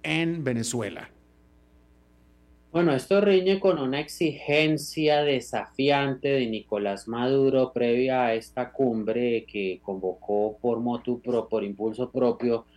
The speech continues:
Speaker 2: el señor presidente Gustavo Petro. Afirmaciones muy desafiantes que sorprendieron a toda la opinión pública na-, a nivel internacional por parte del señor Maduro manifestando que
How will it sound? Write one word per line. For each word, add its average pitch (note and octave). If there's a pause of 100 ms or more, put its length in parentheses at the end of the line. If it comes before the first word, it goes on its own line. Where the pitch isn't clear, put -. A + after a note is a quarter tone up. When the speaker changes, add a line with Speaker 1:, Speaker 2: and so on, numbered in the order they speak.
(180)
Speaker 2:
el G#2
señor G#2
presidente A2
Gustavo G2+
Petro. - (260)
Afirmaciones A2
muy C#3
desafiantes A#2
que G2+ (200)
sorprendieron A#2
a G#2
toda A2
la A#2+
opinión G2+
pública A2+
na-, G2+
a G2+
nivel F#2+
internacional G#2 (420)
por A#2+
parte C3
del E3
señor A2+
Maduro B2+
manifestando A2
que E2+